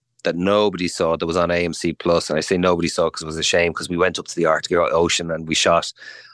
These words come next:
on boats in the Arctic for five weeks without land anywhere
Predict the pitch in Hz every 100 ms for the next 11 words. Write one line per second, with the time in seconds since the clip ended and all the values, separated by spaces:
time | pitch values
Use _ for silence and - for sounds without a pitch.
0 | _ 85 80 76 - 101 92 90 - 80
1 | 85 85 78 - 80 - - 87 82 78
2 | 85 82 - 87 87 80 87 87 87 85
3 | 78 85 85 82 82